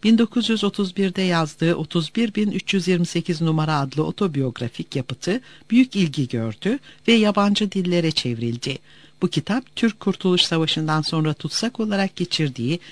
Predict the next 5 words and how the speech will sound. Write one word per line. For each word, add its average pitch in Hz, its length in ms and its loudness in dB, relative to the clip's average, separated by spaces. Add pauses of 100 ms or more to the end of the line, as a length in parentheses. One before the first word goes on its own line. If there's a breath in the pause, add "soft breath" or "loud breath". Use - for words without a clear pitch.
(160 loud breath)
yaklaşık - 640 0
bir 220 220 0
buçuk - 360 -4
yılın 170 260 2
hikayesidir. 123 920 -4